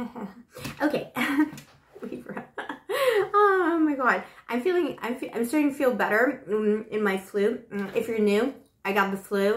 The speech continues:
okay? This is, like, a whole saga on this <laughs> channel. I've had the flu for two weeks.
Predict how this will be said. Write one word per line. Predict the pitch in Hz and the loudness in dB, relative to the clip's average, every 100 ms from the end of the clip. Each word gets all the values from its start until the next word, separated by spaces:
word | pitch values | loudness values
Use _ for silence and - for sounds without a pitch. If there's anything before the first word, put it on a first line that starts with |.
| - | -2
okay? | 185 190 190 | -6 -2 -2
This | 196 196 | -2 -2
is, | |
like, | 180 170 | -4 -4
a | 175 | -4
whole | 196 190 | -4 -4
saga | - 156 165 180 196 202 | -2 2 2 4 2 2
on | 165 | -2
this | 170 175 | -2 -8
<laughs> | - | -8
channel. | 247 226 226 - - - | -4 -2 -4 -8 -16 -10
I've | 254 | -4
had | 269 254 | -2 -2
the | 233 | -4
flu | 247 240 | -2 -4
for | - 208 | -2 -6
two | - 208 | -4 -2
weeks. | 196 170 | -2 -4